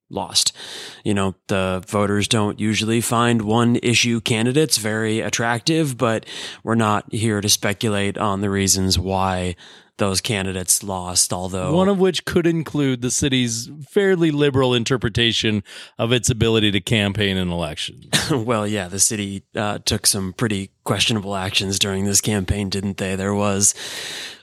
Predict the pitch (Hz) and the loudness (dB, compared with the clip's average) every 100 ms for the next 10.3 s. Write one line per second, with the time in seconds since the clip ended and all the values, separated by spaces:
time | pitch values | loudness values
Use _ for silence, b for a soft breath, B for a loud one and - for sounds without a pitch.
0 | - 104 95 - - 98 92 110 101 - | -8 -6 -6 -2 -2 0 -6 -8 -8 -4
1 | 113 110 113 104 - 113 101 - 165 165 | -2 0 -2 -6 -4 -4 -2 -2 0 2
2 | 156 156 123 107 117 104 104 104 98 92 | 2 2 2 0 0 -2 -2 -4 -6 -6
3 | 87 - 170 - 170 156 156 139 147 143 | -8 -2 0 2 2 2 2 2 2 2
4 | 131 104 101 - 101 95 87 131 127 131 | 0 -2 -2 -2 -2 -4 -4 0 2 2
5 | 127 98 92 - 87 - 98 95 95 123 | 0 0 -2 -4 -2 -2 -2 -4 0 2
6 | 117 117 113 92 98 95 - 95 92 - | 4 4 2 0 0 -2 0 0 0 -2
7 | 95 95 98 95 101 90 95 - 101 98 | -2 0 -2 -2 -4 -4 -6 -4 -4 0
8 | 113 104 107 101 107 98 95 101 98 - | 0 2 0 -2 -2 -2 -2 -2 -4 -4
9 | 117 127 127 123 117 - 117 69 104 101 | 0 2 4 4 2 2 2 2 2 2
10 | 98 95 | 2 0